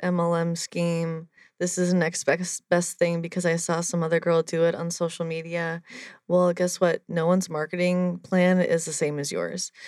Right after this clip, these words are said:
So you can't just bop around and expect results, because then you're just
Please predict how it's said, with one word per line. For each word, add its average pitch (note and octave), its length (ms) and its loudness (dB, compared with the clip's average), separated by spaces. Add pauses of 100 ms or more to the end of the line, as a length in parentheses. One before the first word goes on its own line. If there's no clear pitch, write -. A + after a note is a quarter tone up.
(180)
So - 160 -4
you F3 80 0
can't E3+ 240 -2
just - 320 -4
bop D#3+ 260 2
around D#3+ 300 -2
and D3+ 120 -6
expect D3+ 400 -8
results, D3 600 -2
because D#3 380 -2
then D#3+ 220 -4
you're D#3 140 -6
just D#3 300 -6